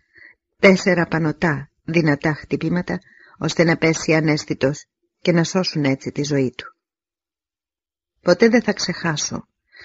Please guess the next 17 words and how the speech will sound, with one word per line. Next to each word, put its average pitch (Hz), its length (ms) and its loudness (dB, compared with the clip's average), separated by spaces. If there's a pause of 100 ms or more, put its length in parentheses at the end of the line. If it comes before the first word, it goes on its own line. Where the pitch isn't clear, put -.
(120)
τον 170 180 4
ήχο 170 200 4
εκείνων 160 460 4
των 147 140 0
τεσσάρων 156 560 -2
χτυπημάτων 165 720 -4
στην - 180 -6
πλάτη 165 360 -2
του - 120 -4
αγοριού. 160 480 -2 (520)
Ο 175 100 2
Τρίποδας 170 540 4
κατέρευσε. 139 760 -2 (720)
Οι 165 100 4
εκπαιδευτές 175 920 0 (120)
δήλωσαν 180 560 4
αμέσως 165 640 -2